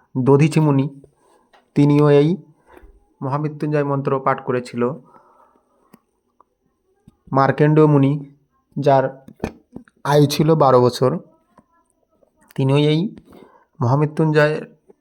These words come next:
প্রসাদের ফলে এই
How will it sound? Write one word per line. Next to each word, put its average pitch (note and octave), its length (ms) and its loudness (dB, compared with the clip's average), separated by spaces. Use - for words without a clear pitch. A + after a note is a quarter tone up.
প্রসাদের D3+ 520 0
ফলে C3 200 2
এই C3 160 0